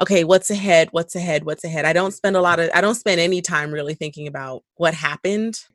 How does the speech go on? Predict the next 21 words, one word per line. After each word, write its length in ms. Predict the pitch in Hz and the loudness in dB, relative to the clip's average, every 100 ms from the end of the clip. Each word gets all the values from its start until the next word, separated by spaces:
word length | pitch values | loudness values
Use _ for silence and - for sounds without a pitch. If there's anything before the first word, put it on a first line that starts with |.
| - | 0
I 100 | 175 | 2
don't, 320 | 170 170 170 160 | 4 2 2 2
I, 120 | 160 165 | 2 2
I 20 | |
struggle 600 | 170 - 180 175 170 - | 0 2 2 2 0 0
a 60 | 156 | 0
lot 360 | 151 151 - | 0 0 0
to 120 | - 170 | -6 -8
think 220 | 170 165 | -8 -6
about 220 | 156 147 | -6 -6
what's 140 | 156 | -6
happening 300 | - 156 151 151 | -8 -8 -8 -10
right 180 | 143 | -10
now. 340 | 147 147 151 160 | -8 -6 -6 -6
My 220 | 160 160 | -6 -4
life 320 | 160 151 160 160 | 0 0 -2 -4
is 140 | 147 | -8
lived 440 | 143 147 143 143 - _ _ _ | -6 -6 -6 -12 -20 _ _ _
in 140 | 156 | -8
the 80 | 143 | -8
future. 500 | - 143 - - 143 | -10 -14 -12 -10 -12